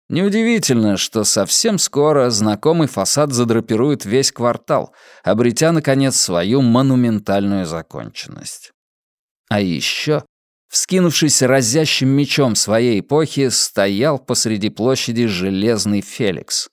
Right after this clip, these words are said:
Каким-то неведомым образом он собирал разбросанные вокруг разномастные здания в столь редкую для Москвы архитектурную композицию. Выдерни его, и всё рассыплется.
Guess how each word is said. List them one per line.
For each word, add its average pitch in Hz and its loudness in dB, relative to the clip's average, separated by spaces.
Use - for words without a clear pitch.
Каким-то 190 2
неведомым 143 2
образом 98 -2
он 175 2
собирал 175 2
разбросанные 143 2
вокруг 131 -2
разномастные 123 0
здания 131 0
в - -6
столь 185 2
редкую 147 0
для 123 2
Москвы 113 0
архитектурную 117 -2
композицию. 82 -8
Выдерни 120 0
его, 60 -10
и 110 2
всё 110 0
рассыплется. - -4